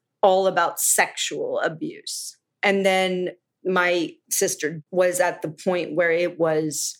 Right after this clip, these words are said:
all the mental and the physical and the, I think the pedophiles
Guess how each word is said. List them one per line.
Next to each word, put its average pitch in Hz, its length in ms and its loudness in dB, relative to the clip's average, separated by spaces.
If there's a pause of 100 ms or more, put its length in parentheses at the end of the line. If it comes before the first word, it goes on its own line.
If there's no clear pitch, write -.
(680)
all 175 240 4
the 170 100 2
mental 165 600 0
and 160 160 -2
the 151 40 -6
physical 160 680 -2
and 156 200 0
the, 151 240 0 (280)
I 247 80 4
think 302 320 0
the - 80 0
pedophiles 196 760 0